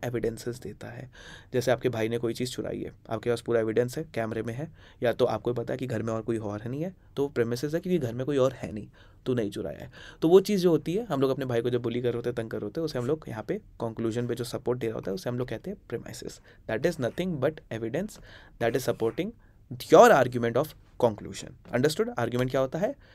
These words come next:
प्रीमिसेस, और प्रीमिसेस हमें क्या मिलता है? कंक्लूजन। the official word for conclusion is conclusion, but for the official word for the data is evidence और fact।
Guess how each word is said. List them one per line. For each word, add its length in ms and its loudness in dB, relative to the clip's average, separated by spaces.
प्रीमिसेस, 480 2
और 60 0
प्रीमिसेस 460 0
हमें 200 2
क्या 140 2
मिलता 260 0
है? 120 -2
कंक्लूजन। 640 -20
the 100 10
official 280 6
word 100 8
for 120 6
conclusion 460 4
is 160 -2
conclusion, 400 0
but 140 0
for 140 0
the 120 0
official 340 -2
word 120 -2
for 120 -4
the 60 2
data 280 0
is 120 -6
evidence 460 -2
और 120 -4
fact। 280 -16